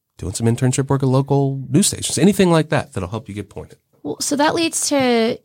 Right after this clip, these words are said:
Speaker 2: I guess, m-, the next question that comes to mind is, like, what about working in college? Like, what should your college student be doing?
Speaker 1: That's, that's a great question. And we're, I, I'll just state it very, state it very plainly. We're big proponents of kids working in college.
Speaker 2: Okay.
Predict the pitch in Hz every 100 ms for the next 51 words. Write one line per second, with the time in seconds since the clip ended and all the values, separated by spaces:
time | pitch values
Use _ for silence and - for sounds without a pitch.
0 | - 240 262 247 233 - 208 247 - 220
1 | - 202 196 196 175 196 190 190 190 185
2 | 185 170 - - 180 185 185 233 262 247
3 | 240 233 - 220 220 226 214 208 - 196
4 | 208 - - - - 180 190 196 226 220
5 | 233 - 208 196 190 - - 180 - -
6 | 170 170 - - 190 - 113 123 - 123
7 | - 107 104 95 95 82 - 87 78 92
8 | 90 82 - 117 151 107 92 _ _ _
9 | _ _ _ _ _ - - _ _ 98
10 | 95 - - - 95 87 90 92 85 87
11 | - 92 69 _ - 98 107 101 107 95
12 | 82 - _ _ - 120 110 - - 95
13 | 82 - 82 - - 90 87 80 - -
14 | - - - - 202 190